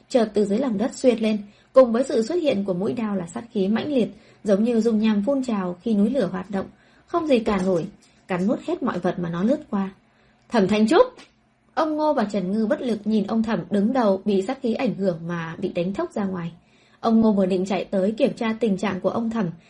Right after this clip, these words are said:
thì thấy dưới chân rung động mãnh liệt, một bàn tay đen như mực theo thanh trường đao vươn ra ngoài, xung quanh sát khí dày đặc, bắt đầu xoay tròn càng lúc càng nhanh,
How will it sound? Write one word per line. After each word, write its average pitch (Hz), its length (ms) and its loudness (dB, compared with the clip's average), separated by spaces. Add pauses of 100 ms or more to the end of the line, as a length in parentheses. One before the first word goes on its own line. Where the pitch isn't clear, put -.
(140)
thì 269 100 2
thấy 240 240 4
dưới 254 160 6
chân 262 240 0
rung 247 180 2
động 190 180 -4
mãnh 185 180 -6
liệt, 233 160 -2 (440)
một 233 100 -2
bàn 202 260 0
tay 226 160 -2
đen 220 260 2
như 247 120 4
mực 220 180 2 (160)
theo 269 160 -4
thanh 285 200 -2
trường 202 280 0
đao 208 220 -4
vươn 214 240 2
ra 214 140 -2
ngoài, 185 240 -2 (400)
xung 226 220 2
quanh 202 180 2
sát 262 180 -4
khí 233 200 2
dày 247 200 2
đặc, 196 180 2 (360)
bắt 247 180 -4
đầu 190 280 0
xoay 233 200 0
tròn 196 400 -4
càng 180 220 -8
lúc 269 220 -2
càng 190 220 -4
nhanh, 220 240 0